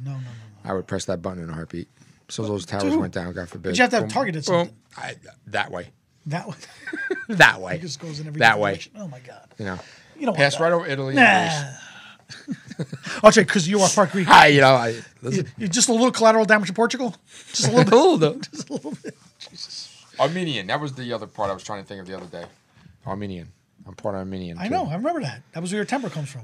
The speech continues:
Speaker 2: <sighs>
Speaker 1: God almighty. So, what else you got? We went through all my notes already. You had, you had a bigger list than me.
Speaker 2: Yes.
Speaker 1: At least you have a list
Speaker 2: Yes, I
Speaker 1: this
Speaker 2: do.
Speaker 1: time. He's gotta click it a few times.
Speaker 2: I know, look at it.
Speaker 1: One,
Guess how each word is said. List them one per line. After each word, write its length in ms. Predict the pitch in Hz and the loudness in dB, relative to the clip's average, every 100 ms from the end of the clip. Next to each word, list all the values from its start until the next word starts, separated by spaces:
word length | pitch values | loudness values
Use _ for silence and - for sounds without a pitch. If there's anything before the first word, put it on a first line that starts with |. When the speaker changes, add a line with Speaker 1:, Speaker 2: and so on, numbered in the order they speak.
| 101 | -14
Speaker 2:
<sighs> 1700 | - 101 95 - - - - - _ _ _ _ _ _ _ _ _ - | -8 -8 -8 -12 -18 -20 -20 -20 _ _ _ _ _ _ _ _ _ -16
Speaker 1:
God 260 | 190 147 | -14 -14
almighty. 480 | - - 139 139 _ _ _ _ _ _ _ _ _ _ | -18 -20 -20 -20 _ _ _ _ _ _ _ _ _ _
So, 440 | _ - 151 135 156 _ _ _ _ _ | _ -10 -8 -8 -14 _ _ _ _ _
what 80 | 180 | -10
else 120 | 170 | -8
you 60 | 196 | -10
got? 220 | 147 - _ _ _ _ _ _ - | -12 -16 _ _ _ _ _ _ -10
We 60 | 180 | -6
went 120 | 190 | -4
through 80 | 208 | 0
all 80 | 180 | 0
my 120 | 202 | 0
notes 220 | 170 139 | -2 -6
already. 180 | 135 139 139 | -8 -8 -8
You 120 | 143 196 | -4 -4
had, 100 | 175 | 0
you 60 | |
had 80 | 208 | -2
a 40 | |
bigger 200 | 165 190 | -2 -2
list 220 | 180 185 - | -2 -4 -6
than 80 | |
me. 240 | 170 160 - - | -6 -8 -10 -6
Speaker 2:
Yes. 560 | 123 190 - - - _ | -4 -2 -6 -10 -12 _
Speaker 1:
At 60 | 160 | -8
least 160 | 247 - | -6 -4
you 80 | |
have 160 | 156 175 | -2 -2
a 20 | |
list 440 | 151 117 - - - _ | -6 -14 -16 -16 -20 _
Speaker 2:
Yes, 240 | 95 101 104 | -8 -8 -8
I 60 | |
Speaker 1:
this 100 | 120 196 | -10 -10
Speaker 2:
do. 60 | |
Speaker 1:
time. 140 | 156 110 _ _ _ _ _ _ | -12 -16 _ _ _ _ _ _
He's 120 | 214 | -12
gotta 140 | 170 156 | -10 -10
click 200 | - 180 | -10 -12
it 60 | |
a 60 | 147 | -14
few 120 | - | -14
times. 420 | 147 156 131 117 - | -14 -14 -14 -18 -18
Speaker 2:
I 100 | - | -10
know, 140 | 98 127 | -8 -6
look 140 | 165 | -6
at 40 | 165 | -6
it. 20 | |
Speaker 1:
One, 300 | 165 165 151 | -6 -8 -10